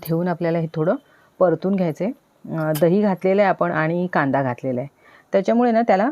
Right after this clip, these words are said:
चांगलं पाणी सुटतं आणि वर झाकणावर पाणी ठेवायचं. आणि आता हे आपण असं चांगलं एकदम कमी गॅसवर, अ, शेकून घेऊया. अ, हेच पाणी आपल्याला पुढे वापरायचं आहे. आता पाणी मी घालणार नाही आहे. नीट, अ, ही प्रोसेस तुम्ही फॉलो केलीत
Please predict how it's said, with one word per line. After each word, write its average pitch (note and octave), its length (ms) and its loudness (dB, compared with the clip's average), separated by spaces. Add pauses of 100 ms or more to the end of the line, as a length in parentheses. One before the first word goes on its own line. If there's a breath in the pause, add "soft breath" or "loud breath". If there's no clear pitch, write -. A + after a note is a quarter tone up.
(100)
चांगलं F#3 240 2
पाणी E3 320 2
सुटतं D3 420 -4 (140)
आणि D#3+ 160 -2
वर F3+ 280 2
झाकणावर F#3+ 500 0
पाणी F3+ 320 2
ठेवायचं. E3 460 2 (440 loud breath)
आणि G#3 140 2
आता G#3 140 2
हे G3+ 100 0
आपण A3 240 2
असं G#3+ 240 0
चांगलं G3+ 440 0 (200)
एकदम F#3+ 280 2
कमी G3 220 2
गॅसवर, F3+ 380 2 (680 soft breath)
अ, D#3+ 460 -6 (180)
शेकून F#3+ 440 0
घेऊया. E3+ 340 0 (560)
अ, D3 180 -6
हेच G3+ 260 0
पाणी F3+ 200 0
आपल्याला E3 280 2
पुढे D#3+ 260 2
वापरायचं D3 460 0
आहे. D4+ 100 -2 (140)
आता E3 180 -2
पाणी F3 280 0
मी F#3+ 100 0
घालणार D#3+ 420 0
नाही F3+ 220 0
आहे. C4 100 -2 (420 loud breath)
नीट, A3+ 440 2
अ, A#3 100 4
ही G#3+ 160 2
प्रोसेस G#3+ 420 0
तुम्ही A3+ 160 2
फॉलो G3 340 2
केलीत G3+ 200 2